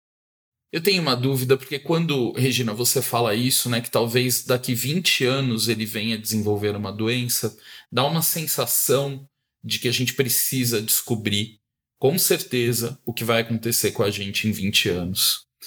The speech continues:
Se a gente fizer um exercício, fechar os olhos agora e voltar vinte anos no tempo,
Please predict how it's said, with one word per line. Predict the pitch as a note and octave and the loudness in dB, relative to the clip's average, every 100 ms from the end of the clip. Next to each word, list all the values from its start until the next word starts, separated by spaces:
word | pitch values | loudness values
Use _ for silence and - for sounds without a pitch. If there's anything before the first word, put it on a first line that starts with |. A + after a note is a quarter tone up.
| - - - _ | -20 -20 -20 _
Se | - D3 | -2 2
a | |
gente | C#3 F3 - | 2 0 0
fizer | C3+ A#2 | 0 0
um | A#2+ A#2+ | 2 2
exercício, | A#2 A2 - - G#2+ A2 - - G#2 - _ - | 2 0 0 0 0 2 0 -2 -6 -14 _ -4
fechar | F#2+ - A2 | 0 2 2
os | A2 G#2 | 0 0
olhos | G#2 G#2 F#2+ | 0 0 0
agora | G#2+ G2+ G2+ F#2+ | 0 2 2 2
e | G2+ | 0
voltar | A2 A2 G#2+ A#2 A#2+ B2 - | -2 -2 -2 0 0 -4 -6
vinte | G#2 A2+ A#2 - | -2 0 2 2
anos | G#2+ G2+ G2 G2+ | 2 0 -2 -2
no | G2+ G2 | -2 0
tempo, | - A2 A2+ A#2 | 2 4 4 2